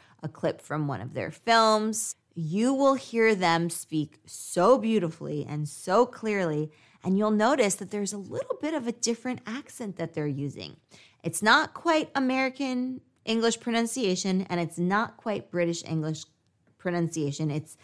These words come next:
a beautiful blend of the two. And people don't really speak like this, at least not today, and we don't see it in films or hear it in films anymore. But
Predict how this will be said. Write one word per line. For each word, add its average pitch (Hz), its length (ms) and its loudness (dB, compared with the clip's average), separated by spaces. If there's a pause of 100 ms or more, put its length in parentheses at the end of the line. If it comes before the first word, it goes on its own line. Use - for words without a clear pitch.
(240)
a 151 60 -16
beautiful 254 420 0
blend 170 480 2
of 156 120 0
the 156 80 0
two. 120 440 -6 (420)
And 190 580 4
people 330 640 8 (100)
don't 202 340 6
really 190 300 4
speak - 500 -4
like 214 280 -2
this, 247 580 -2
at 175 140 -4
least 202 340 -2
not 180 240 0
today, 147 400 0
and 156 140 0
we 160 100 2
don't 175 180 0
see 165 180 0
it 160 80 0
in 151 140 0
films 151 380 -6
or 151 100 -8
hear 170 240 0
it 151 60 2
in 147 160 -2
films 156 340 0
anymore. 135 460 -10
But 147 320 -2